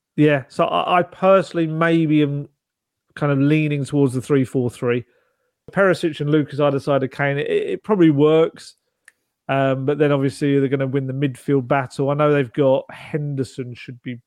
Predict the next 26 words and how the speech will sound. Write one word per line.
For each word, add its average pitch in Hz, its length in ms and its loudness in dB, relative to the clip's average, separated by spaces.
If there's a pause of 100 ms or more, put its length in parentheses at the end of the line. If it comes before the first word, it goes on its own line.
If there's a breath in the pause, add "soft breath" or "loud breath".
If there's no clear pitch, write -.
back. 123 300 -2
I - 40 -10
think 151 160 -10
Milner's 139 560 -6
not 127 240 -10
available, 123 680 -2
isn't 123 180 -6
he? 123 200 -10 (520)
Um, 135 440 0 (440)
Sonny 156 400 2
is 135 120 2
gonna 139 160 2
be 131 160 4
a 127 40 0
big 123 260 -2
miss. 131 400 -6 (960)
If 208 320 2
they 156 180 4
could, 139 200 -4
let's 156 240 -2
say, 151 200 0
maybe 147 400 0
get 147 200 0
a 139 60 -6
Kulusevski 139 720 0
back, 139 400 -4